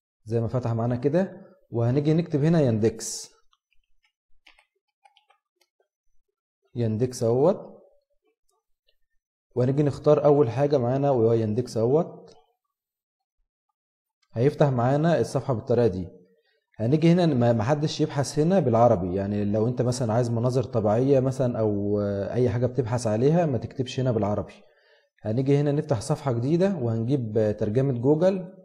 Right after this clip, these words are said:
وهنيجي هنا مثلًا نقول، نقول له عايزين من العربي للانجليزي، وهنكتب هنا مثلًا اي حاجه عايزين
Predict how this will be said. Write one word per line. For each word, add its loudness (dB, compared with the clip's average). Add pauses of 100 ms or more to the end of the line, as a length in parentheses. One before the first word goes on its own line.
(640)
وهنيجي 0
هنا 6
مثلًا 2
نقول، 0
نقول 2
له 8
عايزين 2 (420)
من -2
العربي 2
للانجليزي، 0
وهنكتب 0
هنا 2
مثلًا 0
اي 4
حاجه 4
عايزين 2